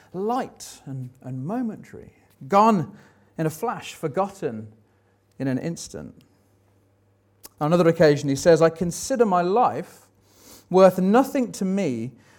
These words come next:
My only aim is to finish the race and complete the task the Lord Jesus has given me, the task of testifying the good news of God's grace. As long as I am getting to advance the gospel, as long as I get to keep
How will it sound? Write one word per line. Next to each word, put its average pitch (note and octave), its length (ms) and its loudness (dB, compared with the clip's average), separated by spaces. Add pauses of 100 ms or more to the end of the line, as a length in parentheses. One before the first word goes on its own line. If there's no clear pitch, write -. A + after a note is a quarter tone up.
(120)
My D#3+ 220 0
only G#3+ 340 4
aim F#3+ 280 -2
is D#3 100 -6
to - 100 -16
finish G3+ 380 -6
the F3+ 140 -10
race A#2+ 400 -2
and C3+ 200 -10
complete E3 440 -8
the D3 40 -12
task - 460 -10
the C3+ 80 -8
Lord B2+ 300 -8
Jesus B2 340 -10
has A#2+ 160 -16
given C3+ 300 -12
me, - 200 -20 (680)
the - 80 -20
task - 420 -18
of C3+ 80 -14
testifying G#2 960 -10 (340)
the A#2 100 -6
good C3 260 -6
news A#2+ 320 -6
of G#2+ 140 -16
God's G#2 260 -10
grace. - 560 -20 (720)
As D3 140 -16
long A3+ 420 2
as F#3 100 -4
I E3+ 200 -4
am D#3+ 80 -6
getting F#3 500 -10
to D3+ 160 -12
advance D#3 600 -10 (260)
the C3+ 80 -16
gospel, C3 640 -12 (240)
as D#3 120 -6
long A3 160 4
as G3+ 80 2
I G#3+ 100 2
get G3+ 220 -2
to E3+ 80 -10
keep A3+ 400 -8